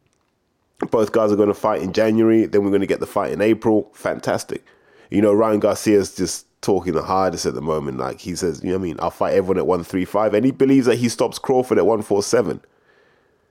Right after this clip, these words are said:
Whew. Wow. Be a hell of a fight, though. But I, I like this. I like people putting names out there. That's what boxing needs. Put names out there. Beterbiev saying he'd love to fight Usyk.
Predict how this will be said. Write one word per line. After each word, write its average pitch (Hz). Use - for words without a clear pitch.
Whew. 294
Wow. 85
Be -
a -
hell 101
of 82
a 80
fight, 95
though. 71
But 123
I, 117
I -
like 127
this. 85
I 110
like 127
people 110
putting 104
names 107
out 80
there. 69
That's 120
what 131
boxing 113
needs. 101
Put -
names 110
out 71
there. 71
Beterbiev 113
saying 104
he'd 101
love 110
to 104
fight -
Usyk. 107